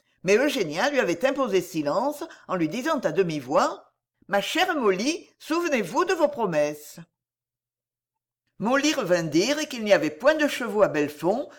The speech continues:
et qu'il n'y en aurait que le lendemain. Les deux sœurs se félicitèrent involontairement et ne pouvant toutefois se défendre d'un soupir, en songeant que ce n'était qu'à la nécessité qu'elles seraient redevables de cette jouissance. «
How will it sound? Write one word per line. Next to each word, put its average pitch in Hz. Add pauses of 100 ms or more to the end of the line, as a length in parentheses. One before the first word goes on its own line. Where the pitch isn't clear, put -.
(160)
et 190
qu'il 294
n'y 269
en 220
aurait 185
que -
le 294
lendemain. 147 (580)
Les 170
deux 240
sœurs 339
se 233
félicitèrent 185
involontairement 185 (300)
et 220
ne 247
pouvant 180
toutefois 285
se 302
défendre 190
d'un 143
soupir, 202 (460)
en 262
songeant 208
que 302
ce 247
n'était 185
qu'à 180
la 143
nécessité 190 (200)
qu'elles 196
seraient 160
redevables 240
de 254
cette 165
jouissance. « 135